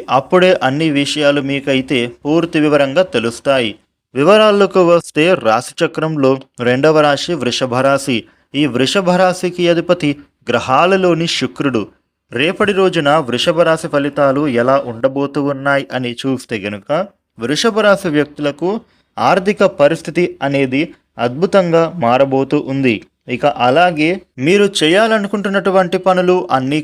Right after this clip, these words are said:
కూడా ఇప్పుడు సకాలంలో పూర్తి చేయడంతో డబ్బులు మీ చేతికి అందుతాయి. అలాగే మీకు ఈ సమయంలో మంచి మంచి ఆలోచనలు కూడా వస్తాయి. స్నేహితుల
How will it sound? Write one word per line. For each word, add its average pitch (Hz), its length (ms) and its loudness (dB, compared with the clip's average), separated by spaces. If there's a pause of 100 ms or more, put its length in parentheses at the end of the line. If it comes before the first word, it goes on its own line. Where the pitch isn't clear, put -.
(100)
కూడా 156 260 2
ఇప్పుడు 151 240 -2 (400)
సకాలంలో 202 640 2 (100)
పూర్తి 180 300 2 (100)
చేయడంతో 135 500 0 (460)
డబ్బులు 180 400 2
మీ 190 80 0 (120)
చేతికి 147 440 0 (180)
అందుతాయి. 135 500 2 (480)
అలాగే 185 420 2 (140)
మీకు 196 280 -2 (300)
ఈ - 20 4 (200)
సమయంలో 131 480 -2 (400)
మంచి 170 340 0
మంచి 196 300 0 (240)
ఆలోచనలు 165 540 2 (100)
కూడా 160 180 2 (180)
వస్తాయి. 117 560 0 (380)
స్నేహితుల 202 560 -2